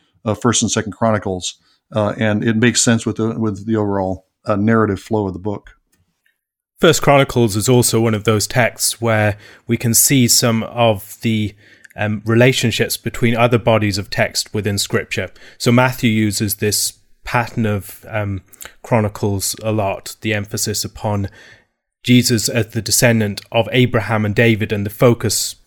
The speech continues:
Speaker 2: for these beginning chapters is the genealogy of Abraham and then David, and then the beginning, um, alluding to Genesis, and then the final end of the book of Matthew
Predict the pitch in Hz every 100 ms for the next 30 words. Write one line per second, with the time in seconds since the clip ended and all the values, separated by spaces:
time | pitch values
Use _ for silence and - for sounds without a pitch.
0 | - - 104 104 104 - 113 139 117 107
1 | 117 - - 92 - - - - 110 -
2 | 107 120 110 110 110 104 107 110 98 101
3 | - 123 120 104 120 101 101 - 110 107
4 | 98 117 110 104 - - - - - _
5 | 113 120 127 123 113 101 - _ 113 101
6 | - 127 117 107 104 - _ _ _ -
7 | 110 104 98 - _ 117 113 113 107 101
8 | 101 120 110 104 110 101 113 107 104 -
9 | 123 107 107 104 113 123 120 104 101 110
10 | 104 104 113 101 - 110 101